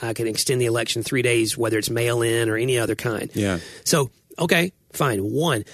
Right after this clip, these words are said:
Speaker 1: But the sixty have all, none of them have said fraud, including the Supreme Court, who says there's not even a case for us to try a fraud case. Like, it's not even there.
Speaker 2: Well, and that's the thing, too. What you can say on Capitol Hill in a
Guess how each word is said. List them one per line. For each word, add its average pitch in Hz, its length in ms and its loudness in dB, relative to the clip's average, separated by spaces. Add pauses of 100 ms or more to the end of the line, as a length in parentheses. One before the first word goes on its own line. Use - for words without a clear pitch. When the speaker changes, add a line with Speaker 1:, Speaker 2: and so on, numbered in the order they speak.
(180)
Speaker 1:
But - 80 0
the 135 100 2
sixty - 460 2
have 139 160 2
all, 165 240 4
none 151 260 4
of 233 60 6
them 147 100 4
have 120 140 0
said 98 180 -2
fraud, - 540 -4 (1080)
including 185 400 2
the 160 60 4
Supreme 160 340 2
Court, 135 200 0
who 127 80 2
says 120 220 2
there's 127 140 2
not 151 120 2
even 147 120 2
a 113 60 0
case 147 320 0
for - 120 -4
us 131 180 0
to 127 120 0
try 160 400 2 (100)
a 123 120 0
fraud 113 360 -2
case. - 400 -4
Like, 123 160 -4
it's 123 120 0
not 143 160 2
even 131 220 2
there. 131 320 0 (280)
Speaker 2:
Well, 143 120 4
and 151 60 6
that's 160 140 4
the 147 80 2
thing, 135 200 4
too. 156 180 4
What 127 200 4
you 135 140 4
can 123 180 2
say 143 440 4
on 127 240 0
Capitol 123 460 2
Hill 110 560 2 (640)
in 135 180 2
a 110 360 4